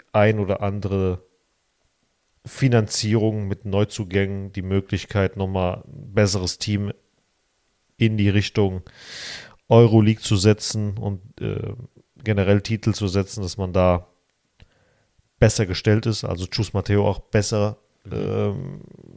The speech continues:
Speaker 1: in Stellung bringt. Aber wir wissen es nicht. Am Ende, ja,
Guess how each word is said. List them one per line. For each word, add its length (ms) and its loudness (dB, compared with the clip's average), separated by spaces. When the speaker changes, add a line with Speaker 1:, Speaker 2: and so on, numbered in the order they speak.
Speaker 1:
in 160 -6
Stellung 420 2
bringt. 420 0
Aber 300 8
wir 80 6
wissen 100 2
es 140 -6
nicht. 260 -10
Am 180 -4
Ende, 520 4
ja, 220 -4